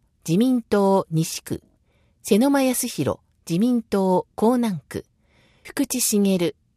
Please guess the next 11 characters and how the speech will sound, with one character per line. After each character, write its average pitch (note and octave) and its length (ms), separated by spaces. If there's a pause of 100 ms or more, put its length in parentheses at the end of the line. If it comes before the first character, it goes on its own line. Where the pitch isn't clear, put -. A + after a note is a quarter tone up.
自 D3+ 140
民 G#3+ 220
党 F3 520
江 A#3 180
北 - 300
区。 - 200 (960)
一 D#3 80 (180)
木 D4 200
恵 D4 80
美 G#3+ 120
子、 - 260